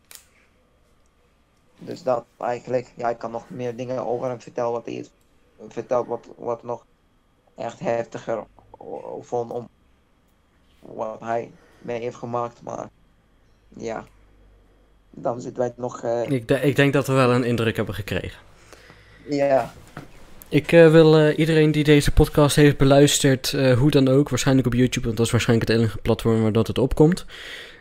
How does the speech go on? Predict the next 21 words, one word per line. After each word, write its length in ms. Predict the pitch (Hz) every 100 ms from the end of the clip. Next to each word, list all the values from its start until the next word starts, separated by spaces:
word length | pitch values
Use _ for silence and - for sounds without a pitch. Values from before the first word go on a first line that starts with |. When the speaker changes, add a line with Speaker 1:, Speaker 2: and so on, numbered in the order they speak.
| -
Speaker 2:
Ehm, 480 | 131 135 135 135 - - _
ik 140 | -
wil 100 | 139
iedereen 420 | 160 165 165 160 139
Speaker 1:
Je 140 | 143
kan 120 | 123 127
het 100 | 117
eigenlijk 340 | 123 196 -
ook, 140 | 123
eh, 580 | 123 120 - _ - -
als 200 | 131 123
je 60 | 127
het 80 | - -
kan, 220 | - 123 117 - - - _ _ _
je 120 | - 120
kan 140 | 117
het 100 | 113
ook 140 | 123
op 200 | 131 131 - _ _ _ _
Spotify 640 | _ _ _ 123 123 120 113
zetten. 340 | 127 123 120